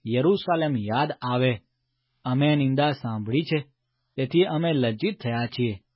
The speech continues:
યહોવાના મંદિરના પવિત્ર સ્થાનોમાં પરદેશીઓ આવ્યા છે, તેથી અમારા મુખ લાજથી છવાઈ ગયા છે. તેથી યહોવા કહે છે, "જુઓ, એવો સમય આવે છે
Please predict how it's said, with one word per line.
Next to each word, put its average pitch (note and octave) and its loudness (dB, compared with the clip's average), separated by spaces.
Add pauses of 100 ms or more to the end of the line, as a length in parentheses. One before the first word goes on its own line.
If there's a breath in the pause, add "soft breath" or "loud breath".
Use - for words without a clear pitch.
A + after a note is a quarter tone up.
(380)
યહોવાના C#3+ 2
મંદિરના D3 0
પવિત્ર C#3+ -2
સ્થાનોમાં C#3+ -2 (580)
પરદેશીઓ C#3+ 2
આવ્યા B2+ 0
છે, - -4 (600)
તેથી D#3+ -2
અમારા D3 0
મુખ D#3 -2 (380)
લાજથી C#3+ -2
છવાઈ G#2+ -4
ગયા B2+ 2
છે. - -14 (720)
તેથી C#3 0
યહોવા E3 6
કહે D#3+ 4
છે, E3 2 (500)
"જુઓ, B2+ 4 (400)
એવો B2+ 4
સમય D3+ 0
આવે C3+ 4
છે C#3 0